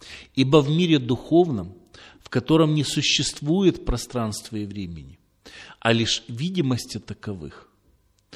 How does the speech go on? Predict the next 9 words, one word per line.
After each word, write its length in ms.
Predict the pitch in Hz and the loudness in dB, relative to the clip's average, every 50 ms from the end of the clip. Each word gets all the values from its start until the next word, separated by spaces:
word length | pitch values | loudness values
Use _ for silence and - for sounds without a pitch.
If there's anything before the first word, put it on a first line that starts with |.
| - - - - _ | -20 -20 -20 -16 _
может 440 | - 113 123 143 165 160 156 165 156 | -4 0 2 4 4 6 4 4 2
быть 300 | 151 151 160 156 - - | 2 0 0 0 0 -2
лишь 340 | 151 156 143 - - - - - | -2 -2 -2 -2 -4 -6 -6 -8
видимость 680 | 156 147 151 190 175 143 131 110 101 98 98 - - | -8 -6 -4 -2 0 2 2 2 0 0 -4 -6 -6
подобного 540 | - 107 104 104 107 98 98 101 92 90 90 | -4 -4 -2 -2 -2 -4 -4 -4 -6 -6 -8
процесса, 760 | - - 95 95 - - - 90 82 87 - - - - - _ _ _ _ _ _ _ _ - - - - - - - - | -8 -10 -12 -10 -10 -10 -10 -10 -10 -12 -12 -14 -16 -18 -20 _ _ _ _ _ _ _ _ -20 -20 -20 -20 -20 -16 -8 -4
но 300 | 120 123 131 139 156 165 | -2 0 2 4 4 4
не 200 | 165 165 165 160 | 4 2 2 2
его 560 | 156 151 143 143 151 151 151 - - - | 2 2 2 0 -2 -2 -2 -4 -10 -20